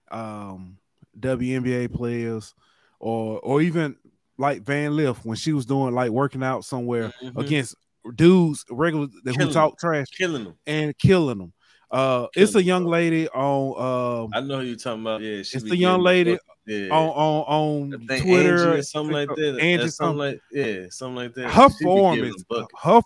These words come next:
Speaker 1: form is,
Speaker 2: Her,
Speaker 1: like, very
Speaker 2: her shot so quick. It's like
Speaker 1: Yeah.
Speaker 2: she get her shot off, so it's ridiculous, dog. But, but man, like, W N B A, bro, like,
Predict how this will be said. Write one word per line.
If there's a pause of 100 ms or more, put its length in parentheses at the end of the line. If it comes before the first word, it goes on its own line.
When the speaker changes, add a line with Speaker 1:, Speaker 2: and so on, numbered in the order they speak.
Speaker 1:
form
is,
Speaker 2:
Her,
Speaker 1:
like,
very
Speaker 2:
her
shot
so
quick. (140)
It's
like
Speaker 1:
Yeah.
Speaker 2:
she
get
her
shot
off,
so
it's
ridiculous,
dog.
But, (580)
but
man,
like, (720)
W
N
B
A,
bro,
like,